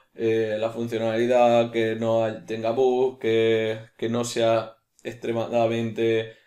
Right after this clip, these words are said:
fácil o difícil, o que lo que te transmita sea, eh, algo bueno, algo malo, tiene una jugabilidad muy buena, pero luego te quedas con muy mal de-, sabor de boca, de-, depende de cómo lo creemos, ¿vale? Entonces, básicamente, el level design es eso, es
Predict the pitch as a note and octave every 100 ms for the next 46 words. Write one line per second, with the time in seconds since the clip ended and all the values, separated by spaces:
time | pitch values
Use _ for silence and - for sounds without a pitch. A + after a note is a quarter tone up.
0 | _ _ - A#2+ A#2 A#2 A2+ A2+ A2+ A2+
1 | A2+ C3 A#2+ B2 A#2 A#2 - _ _ B2
2 | B2 B2 B2 A#2 A#2 A#2 A#2 A#2+ A#2+ A#2
3 | A#2+ A#2+ B2+ B2 B2 B2 B2+ B2+ - _
4 | - A2 A2 G#2+ G#2 A#2 G#2+ G#2+ C3+ D3+
5 | C#3+ B2 A#2+ C#3 C#3+ C#3+ A#2+ A#2+ A#2+ A#2+
6 | A#2+ B2 A#2+ B2 B2 B2+ C3 C3+ C#3+ B2
7 | A2+ A#2 B2 B2 A2+ A#2+ A#2+ A2+ A2+ A2+
8 | A2 G#2 A2 - - A2+ A2 A2 B2 B2+
9 | B2+ B2+ G#2 - - A2 A#2+ B2 A2+ G#2+
10 | - _ B2 A#2+ A2 A2 F#2 D#2 - _
11 | _ - - - - _ - B2 A#2+ C3+
12 | D3 D3 D3 D#3 C#3 B2+ B2 B2+ A#2+ A#2
13 | C3+ C3+ G#2+ A2 A2 G#2+ A2+ A#2